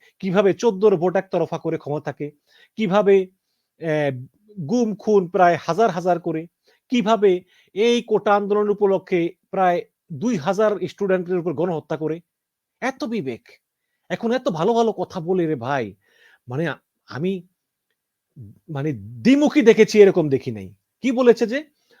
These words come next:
আমার কর্মী যারা আছেন কেউ মনোবল হারাবেন না, আওয়ামী লীগ বারবার ঘুরে দাঁড়িয়েছে, আপনারাই দাঁড়া করিয়েছেন,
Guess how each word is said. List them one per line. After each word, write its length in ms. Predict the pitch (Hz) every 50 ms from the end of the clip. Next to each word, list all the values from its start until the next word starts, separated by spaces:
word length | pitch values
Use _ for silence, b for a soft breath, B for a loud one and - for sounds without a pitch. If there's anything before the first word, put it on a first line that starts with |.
| b b
আমার 300 | 170 180 208 240 254 240
কর্মী 300 | - 262 254 240 240 233
যারা 280 | 180 202 202 208 202
আছেন 260 | 196 185 - 214 220 220
কেউ 200 | 214 226 220 214
মনোবল 340 | 208 208 208 208 196 196
হারাবেন 300 | 160 151 160 160 156 135
না, 220 | 120 104 95 101 _ _ _ _ _ _
আওয়ামী 300 | 151 170 185 190 190 196
লীগ 200 | 208 240 190 139
বারবার 400 | 131 160 170 170 165 165 170 165
ঘুরে 180 | 135 123 147 160
দাঁড়িয়েছে, 480 | 151 143 131 120 110 - - - 101 - _ _ _ _ _ _ _ _ _ _ _ -
আপনারাই 500 | 151 170 - - 208 208 196 196 214 202
দাঁড়া 200 | 185 175 170 151
করিয়েছেন, 480 | - 151 135 123 113 - - 101 98